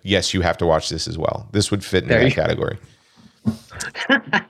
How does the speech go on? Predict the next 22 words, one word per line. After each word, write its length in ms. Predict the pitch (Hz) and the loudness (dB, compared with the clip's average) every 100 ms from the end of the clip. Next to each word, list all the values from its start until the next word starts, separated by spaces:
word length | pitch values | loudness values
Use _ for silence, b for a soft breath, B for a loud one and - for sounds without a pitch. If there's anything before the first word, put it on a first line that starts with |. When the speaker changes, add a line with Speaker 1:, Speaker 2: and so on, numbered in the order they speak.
| - | -2
Speaker 1:
Uh, 380 | 113 117 113 113 | 0 2 2 2
well, 60 | 123 | 2
let's 160 | 143 | 0
go 100 | 160 | 0
back 160 | 139 127 | 0 2
to 100 | 120 | 2
nineteen 340 | 113 110 117 | 2 0 0
ninety-five, 1040 | 104 107 110 104 - 123 135 101 82 78 - | 2 2 0 -2 0 2 4 2 2 -2 0
Brad. 440 | 85 82 85 90 | 2 4 4 2
Speaker 2:
Uh-huh. 80 | - | 0
Speaker 1:
So 420 | - - 95 90 | 0 2 4 4
we're 160 | 92 110 | 4 2
gonna 140 | 110 | 0
talk 180 | 104 101 | 2 0
about 200 | 92 82 | 0 -2
Top 240 | - 101 - | 0 0 2
Dog. 220 | 87 82 | 2 2
Now, 100 | 92 | 0
just 260 | 95 117 113 | 0 0 2
a 40 | |
little 200 | 113 117 | 2 2
context. 840 | - 98 87 - - - - - | 2 0 2 0 0 -2 -6 -8